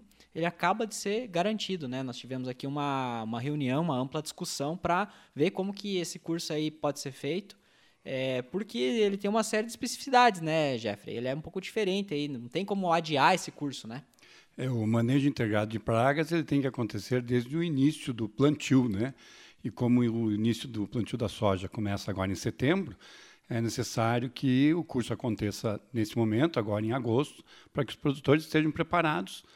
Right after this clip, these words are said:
Speaker 2: pra quando plantarem já fazerem a distinção do talhão que vai ser monitorado, todo o acompanhamento.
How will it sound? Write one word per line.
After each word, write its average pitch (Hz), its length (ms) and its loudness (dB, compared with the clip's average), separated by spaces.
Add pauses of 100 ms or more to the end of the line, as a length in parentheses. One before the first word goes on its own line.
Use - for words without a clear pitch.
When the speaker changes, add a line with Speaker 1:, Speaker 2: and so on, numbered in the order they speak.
(240)
Speaker 2:
pra - 120 -6
quando 165 260 6
plantarem 139 640 4
já 139 160 0
fazerem 147 800 4
a 117 80 -2
distinção 117 500 0
do 117 100 0
talhão 113 380 4
que 110 100 -8
vai 101 120 0
ser 110 140 -4
monitorado, 123 920 2 (320)
todo 120 140 4
o 120 40 6
acompanhamento. 123 800 2